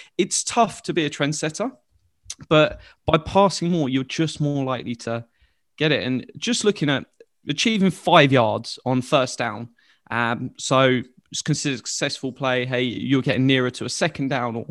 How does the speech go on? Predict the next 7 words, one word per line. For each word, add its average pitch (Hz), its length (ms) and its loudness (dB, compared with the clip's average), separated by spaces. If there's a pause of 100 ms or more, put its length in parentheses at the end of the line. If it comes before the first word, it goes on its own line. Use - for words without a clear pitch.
or 131 180 -2
further. 139 520 4 (560)
If - 280 -4
you 180 100 -4
pass 165 460 0
the 143 80 -4
ball 139 420 2